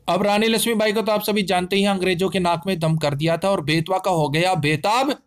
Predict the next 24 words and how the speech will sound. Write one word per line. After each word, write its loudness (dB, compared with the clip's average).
और 0
उत्तर -2
प्रदेश 0
का -2
हो 0
गया 0
उत्तर। -2
जब 0
भी 2
अंग्रेज 0
कोई 0
हमला 2
करते -2
थे 2
तो -4
रानी 2
लक्ष्मीबाई 0
हमेशा 2
बेताब 0
रहती 0
थी -2
उस -2
हमले 0
का 0